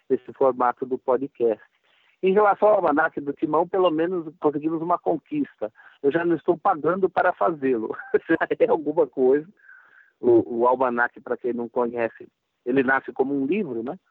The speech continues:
Um livro que registra todos os jogos e todas as biografias de jogadores e técnicos do Corinthians, num formato que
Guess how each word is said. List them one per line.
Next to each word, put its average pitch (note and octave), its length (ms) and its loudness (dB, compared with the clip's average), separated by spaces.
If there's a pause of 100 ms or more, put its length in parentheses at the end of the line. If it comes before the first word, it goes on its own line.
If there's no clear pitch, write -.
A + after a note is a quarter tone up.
(180)
Um A#2+ 120 -6
livro B2 280 -4
que A#2+ 140 -2
registra A#2 460 0
todos C#3 320 2
os A#2 40 -6
jogos A#2+ 380 0 (640)
e A#2+ 100 -10 (160)
todas B2+ 460 2
as A#2 160 0
biografias A#2+ 680 -2
de A2+ 80 -18
jogadores A#2 560 -2
e A#2+ 60 -8
técnicos A2 680 -10 (520)
do A#2 80 -4
Corinthians, B2+ 500 0 (580)
num B2+ 220 2
formato A#2 640 0
que - 160 -14